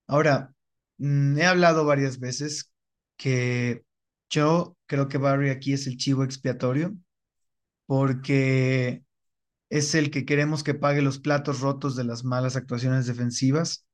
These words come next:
cuando este es un problema que va mucho más allá del coordinador defensivo.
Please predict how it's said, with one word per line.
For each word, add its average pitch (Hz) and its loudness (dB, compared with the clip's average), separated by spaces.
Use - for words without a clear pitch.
cuando 151 6
este 160 2
es 160 0
un 165 2
problema 147 2
que 143 -6
va 135 0
mucho 143 -2
más 131 -2
allá 131 0
del 131 -2
coordinador 123 -2
defensivo. 190 0